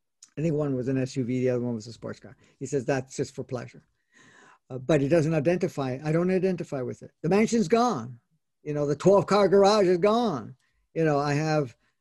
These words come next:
a more modest, even, uh, you know, the modest thing for him was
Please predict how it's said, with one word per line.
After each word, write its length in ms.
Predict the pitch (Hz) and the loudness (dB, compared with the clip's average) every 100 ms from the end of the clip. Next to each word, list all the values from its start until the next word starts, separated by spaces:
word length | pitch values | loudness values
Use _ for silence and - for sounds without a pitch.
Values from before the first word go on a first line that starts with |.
| _ _ | _ _
a 80 | 143 | -4
more 340 | 143 143 127 - | 0 2 0 -4
modest, 480 | 156 202 185 117 - | -2 0 0 -2 0
even, 340 | 170 160 151 - _ - | 2 2 -2 -8 _ -4
uh, 140 | 143 151 147 180 | -2 -2 -8 -12
you 160 | 190 175 | -2 0
know, 120 | 160 | 2
the 100 | 135 | 0
modest 460 | 147 151 147 135 - | 2 2 2 -2 -4
thing 200 | 139 127 | -6 -6
for 160 | 143 123 | -8 -6
him 360 | 156 160 127 | -2 -2 -2
was 440 | 127 127 123 - | -2 -4 -4 -8